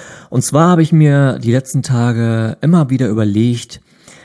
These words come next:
äh, was ich hier mit Anchor mache. Wie gehe ich mit Anchor um? Ich möchte das hier nutzen, weil es ist einfach und inzwischen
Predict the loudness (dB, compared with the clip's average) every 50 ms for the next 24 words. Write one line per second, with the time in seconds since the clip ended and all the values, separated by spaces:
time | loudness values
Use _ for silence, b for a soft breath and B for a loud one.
0 | B B B -4 -4 -2 0 0 2 2 0 0 2 2 4 4 4 2 0 -2
1 | -4 -4 -4 -4 -4 -4 -4 -4 -4 -4 -6 -8 -6 -6 -4 -4 -2 0 0 0
2 | -2 -2 -4 -4 -4 -4 -2 -2 -4 -2 -2 -4 -4 -2 -2 -2 -2 -2 -2 -4
3 | -4 -2 0 0 2 2 2 0 0 0 0 2 2 2 0 -2 -4 -6 -10 -6
4 | -2 0 0 0 2 0 -2 -2 -2 -2 -2 -2 -2 -2 -4 -4 -6 -6 -4 -2
5 | -2 -4